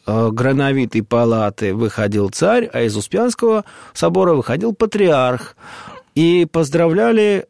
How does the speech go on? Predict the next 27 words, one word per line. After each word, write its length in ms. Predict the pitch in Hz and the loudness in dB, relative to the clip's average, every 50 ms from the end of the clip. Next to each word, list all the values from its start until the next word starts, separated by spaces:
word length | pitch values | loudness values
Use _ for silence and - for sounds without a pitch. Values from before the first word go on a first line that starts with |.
| _ _ | _ _
э, 200 | - 131 131 131 | -4 -4 -2 -2
с 240 | 123 - - - - | -2 -4 -4 -2 0
Новым 400 | 165 170 180 175 151 147 135 135 | 2 2 4 4 4 2 2 2
летом. 420 | 135 156 180 202 196 226 214 - - | 2 2 0 0 0 0 -2 -2 -2
Это 200 | 143 135 - - | -6 -6 -6 -4
первое 340 | - 147 151 131 123 123 117 | 0 0 2 2 2 0 0
сентября, 640 | - 131 127 117 127 123 147 170 208 226 233 - - | 0 -2 -2 -2 -2 -2 -2 0 0 0 0 -2 -4
это 180 | 120 - 127 | -6 -4 -2
начало 460 | 131 131 127 117 - 131 120 117 117 | 0 0 0 0 2 2 2 2 0
года 520 | 110 120 170 196 226 226 214 226 220 202 185 - _ | 0 0 2 2 2 2 2 0 0 -2 -4 -6 _
по, 400 | - 175 175 180 180 170 156 - _ _ _ | 0 2 2 2 2 0 -2 -6 _ _ _
э, 140 | - 135 135 | -4 -4 -2
допетровскому 680 | 135 147 151 - 160 151 160 170 156 - - - 147 143 | -2 -4 -4 -4 -2 0 2 2 2 0 -2 -4 -2 0
летоисчислению. 960 | 151 151 143 - 147 135 - - 139 127 - - 147 147 135 143 143 135 123 - - - - - - _ | 0 0 0 0 -2 -4 -2 -4 -4 -4 -2 0 0 0 2 2 0 0 -2 -6 -12 -20 -20 -20 -20 _
С 160 | - - - | -6 -2 0
Новым 340 | 151 175 180 160 151 147 131 | 2 4 4 4 4 2 0
годом, 560 | 131 180 220 233 233 233 233 233 226 220 202 - _ - | 2 2 4 4 4 4 4 2 2 2 0 -4 _ -8
э, 280 | - 135 139 139 139 131 - | -6 -2 -2 -2 -2 -2 -2
патриарх 420 | - 151 - 160 175 170 160 - - | -4 -4 0 2 2 2 2 2 2
говорил 340 | 139 139 135 123 131 131 120 | 2 2 2 2 2 0 0
торжественные 840 | - 131 123 110 120 123 110 - - 131 120 110 117 113 113 117 | 0 0 0 0 0 0 0 0 0 -2 0 2 2 2 2 2
речи, 540 | 113 156 208 233 240 208 - - 220 214 190 - - - - - - - _ - | 2 2 2 2 0 0 0 0 0 -2 -2 -4 -10 -20 -20 -20 -20 -20 _ -10
э, 540 | - 98 110 120 120 113 113 113 113 110 107 120 | -4 -2 0 2 2 2 2 2 0 0 0 0
желал 640 | 113 143 147 139 131 127 120 117 110 107 98 - - - | 0 0 2 2 2 2 2 2 0 -2 -4 -6 -6 -8
благого 800 | 107 107 113 123 123 123 120 110 107 113 120 117 113 110 104 98 | -8 -4 0 0 2 2 2 0 0 0 2 2 2 2 0 -2
года, 600 | 104 104 147 175 190 202 208 196 233 233 226 208 - _ _ _ - - - _ - | -2 0 2 2 4 2 2 2 2 0 0 -2 -4 _ _ _ -20 -20 -20 _ -8
э, 120 | - - | -6 -6